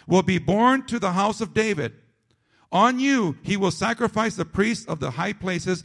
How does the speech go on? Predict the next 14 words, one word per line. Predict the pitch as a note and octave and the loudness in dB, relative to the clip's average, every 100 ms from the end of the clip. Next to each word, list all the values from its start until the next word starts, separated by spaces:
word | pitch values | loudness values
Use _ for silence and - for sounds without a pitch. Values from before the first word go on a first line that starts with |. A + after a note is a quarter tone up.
| - - | -16 -12
you | D3 F3+ F3+ D#3+ | -2 0 0 0
who | D3 E3 | 0 2
make | F3+ G#3+ A3 - - | 2 0 -2 -14 -4
offerings | F3+ F#3+ G3+ G3 - | 0 0 -2 -4 -2
here, | G#3+ F#3 A#2 - - | 0 0 -2 -6 -6
and | B2 | -2
human | C#3+ G3+ G#3+ F#3+ | 0 2 0 2
bones | G3+ G#3+ | 2 2
will | F3 | 0
be | D#3+ | 0
burned | D#3 F#3 F#3+ | 0 0 2
on | F#3 F#3 | 0 2
you." | F#3 C#3 - - _ | 2 0 -4 -20 _
That | E3 G#3 A#3+ | -2 0 -2